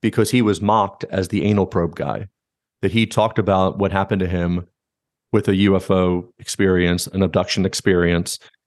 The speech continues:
and allegedly the aliens probed him. And he became the butt of jokes. No pun intended on that. Sorry, buddy.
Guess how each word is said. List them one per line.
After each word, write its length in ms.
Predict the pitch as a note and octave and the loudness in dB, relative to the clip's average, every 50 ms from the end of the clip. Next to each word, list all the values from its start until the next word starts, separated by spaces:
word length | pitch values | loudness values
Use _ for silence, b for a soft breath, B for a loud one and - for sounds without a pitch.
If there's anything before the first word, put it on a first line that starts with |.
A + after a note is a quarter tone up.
| _ _ _ | _ _ _
and 440 | - F#2+ F#2 F2 F2 F2 F2 F2 D#2+ - _ | -2 0 0 2 2 0 0 0 -2 -4 _
allegedly 500 | - F2+ F#2 G2+ G2 - F2+ F#2 F#2 F#2+ | -2 0 0 0 0 -2 -2 -2 0 0
the 160 | F2+ F#2 F2+ F2+ | 2 2 2 2
aliens 580 | F2+ F2+ F#2 F2+ F2+ F2+ F#2 F#2 - - - _ _ | 2 2 2 0 0 0 -2 -4 -6 -10 -14 _ _
probed 240 | - E3+ F3 C3+ G#2 | 0 2 2 2 0
him. 220 | G#2 E2+ D#2+ D#2+ - _ _ - | -2 -4 -4 -6 -12 _ _ -2
And 140 | A#2+ A#2+ G#2+ | 0 2 4
he 120 | B2 C#3+ | 4 4
became 340 | B2+ C3+ - - C#3 B2+ A#2 | 2 2 2 2 2 4 4
the 100 | A2 G#2 | 2 0
butt 320 | F2+ E2 - A2 A#2+ A2+ | 0 0 0 0 0 0
of 200 | - G2+ G#2 F2+ | 0 -2 -2 0
jokes. 500 | F2 A#2+ A#2 G#2+ F2 - - - - - - _ _ _ _ _ | 0 0 0 0 -2 -6 -10 -14 -16 -16 -18 _ _ _ _ _
No 120 | G2 F#2 | -8 -6
pun 140 | - G2 F2+ | -4 -4 -4
intended 320 | E2+ F2 G2 F#2 F2 E2 E2 | -4 -4 -4 -4 -4 -4 -4
on 80 | E2 | -6
that. 140 | E2 D#2+ - | -6 -8 -8
Sorry, 260 | - - F#2 F2 E2 | -8 -6 -6 -6 -6
buddy. 260 | D#2+ F2+ F2 F2+ F2 | -6 -6 -8 -8 -10